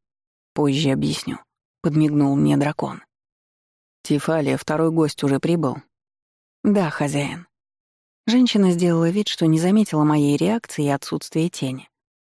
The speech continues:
А я готова была придушить Сантьяго за то, что сразу не рассказал всех подробностей. А еще безумно злилась на себя за беспечность. Но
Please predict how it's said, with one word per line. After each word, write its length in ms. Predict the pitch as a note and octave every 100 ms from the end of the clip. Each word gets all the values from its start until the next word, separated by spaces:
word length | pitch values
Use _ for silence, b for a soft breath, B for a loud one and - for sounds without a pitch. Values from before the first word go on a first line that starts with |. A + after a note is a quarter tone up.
| _ _ _ _
А 100 | E3
я 160 | E3+ E3+
готова 400 | E3+ - G3 F#3+
была 260 | F#3+ F#3
придушить 540 | - F#3+ F3+ F#3+ A3+ -
Сантьяго 580 | F3 F3 - F#3 G3
за 160 | D#3+ D3
то, 160 | - E3
что 220 | - D3+
сразу 340 | - D3 F#3
не 160 | D3 C3+
рассказал 400 | C#3 - C#3+ D3+
всех 260 | - E3
подробностей. 800 | - D#3 F3 D#3 C#3 - - - _ _ _ _ -
А 60 |
еще 260 | A3+ A3 C4
безумно 560 | G#3 G#3 G#3+ A3 G3 F3+
злилась 440 | E3 G3+ F#3+ -
на 120 | C#3
себя 320 | - G#3 F#3
за 100 | C#3
беспечность. 800 | C#3+ E3 - D#3 - - - - _ _ _ _ _ _ _
Но 160 | D#3